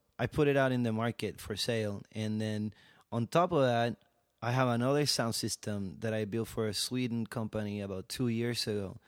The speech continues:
Uh, they were putting out a, uh, a D J app,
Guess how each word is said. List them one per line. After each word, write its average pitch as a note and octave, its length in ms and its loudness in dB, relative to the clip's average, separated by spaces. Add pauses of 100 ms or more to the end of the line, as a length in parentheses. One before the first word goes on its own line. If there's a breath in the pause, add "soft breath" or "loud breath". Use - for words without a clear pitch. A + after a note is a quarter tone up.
(400 soft breath)
Uh, G#2 140 -4
they G#2 100 -2
were G#2+ 140 0
putting B2 340 0
out A#2 140 0
a, G#2+ 220 2
uh, G2 140 -2 (200)
a G#2+ 60 -8
D B2 240 -2
J A2+ 220 0
app, G2+ 180 -4